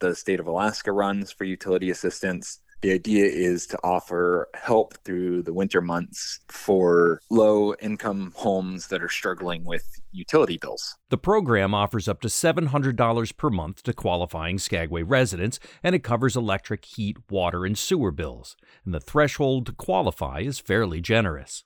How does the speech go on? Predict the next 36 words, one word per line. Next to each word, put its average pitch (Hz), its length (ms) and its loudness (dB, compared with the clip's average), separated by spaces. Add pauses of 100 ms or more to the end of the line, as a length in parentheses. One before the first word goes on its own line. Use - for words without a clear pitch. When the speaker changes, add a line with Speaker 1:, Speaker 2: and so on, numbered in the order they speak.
Speaker 1:
It 107 160 -4
varies 120 320 2
depending 101 360 -8
on 90 80 -8
household 110 500 -4
size. 95 600 -4
So 90 340 -4 (100)
just 98 200 -4
for 95 100 -2
an 90 80 -2
example, 95 640 2
a - 40 -6
household 90 400 -2
of 82 140 -8
one, 98 440 2 (540)
your 87 480 0 (600)
max 95 500 -2 (140)
gross 104 420 2
income 98 640 0
per 113 200 0
month 90 440 -2 (140)
would 90 240 -2
be 85 460 -6
four 95 240 2
thousand 82 320 0
one 82 160 -4
hundred 82 320 -6
and 82 100 -14
thirty-three 110 640 -6
dollars. 101 600 0 (100)
Your 92 140 -4
max 92 340 -4
gross 95 460 0
income 92 520 -4
per 98 220 2
month 87 520 -4